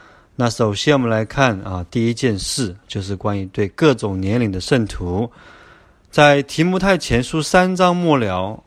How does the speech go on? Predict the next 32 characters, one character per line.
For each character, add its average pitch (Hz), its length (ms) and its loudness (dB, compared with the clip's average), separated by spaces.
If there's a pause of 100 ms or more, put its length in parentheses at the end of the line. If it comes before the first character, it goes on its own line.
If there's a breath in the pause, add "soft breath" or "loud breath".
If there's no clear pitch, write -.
(120)
保 110 180 4
罗 98 240 0
啊， 107 140 2
来 98 180 -2
到 110 160 0
神 107 320 -4
经 170 280 -2
纶 123 100 0
的 101 100 -4
高 110 220 0
峰， 117 320 -6
让 123 100 0
我 107 40 0
们 107 120 -4
看 127 260 -2
见 117 240 2
神 98 200 -8
的 113 100 0
标 131 260 0
准。 107 160 -8 (640 loud breath)
但 156 160 4
在 147 180 4
五 104 220 -4
章， 147 360 2
啊， 101 320 -4 (340 soft breath)
一 165 160 0
至 151 220 -4
十 - 160 -6
六 160 180 6
节， 98 300 -6 (160)
保 110 200 4
罗 95 320 -4